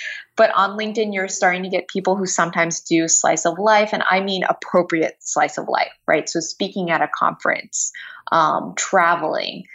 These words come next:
um, collaborating with other business partners. So slice of life that, once again, furthers you and other people's brains as to what your brand is and what your goals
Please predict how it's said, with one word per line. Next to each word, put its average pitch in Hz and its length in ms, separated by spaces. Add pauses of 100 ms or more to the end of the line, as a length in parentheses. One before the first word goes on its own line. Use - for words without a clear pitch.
(260)
um, 156 600
collaborating 180 840
with 165 160
other 160 200
business 160 500
partners. - 560
So - 300
slice 208 480
of 190 140
life 175 260
that, - 220
once 160 280
again, 175 580 (580)
furthers 202 640
you 170 160
and 160 120
other 160 260
people's 160 540
brains 220 380
as 160 260
to 180 120
what 156 240
your 165 100
brand 160 420
is 156 180
and 151 100
what 151 140
your 156 220
goals - 360